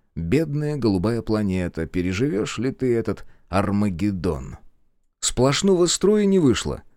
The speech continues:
Мы не однотипные римские легионеры, где щит стоящего справа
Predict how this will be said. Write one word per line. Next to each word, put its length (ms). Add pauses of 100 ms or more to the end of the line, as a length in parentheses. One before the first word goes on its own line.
(240)
Мы 280
не 140
однотипные 640
римские 380
легионеры, 600
где 260
щит 400
стоящего 580
справа 500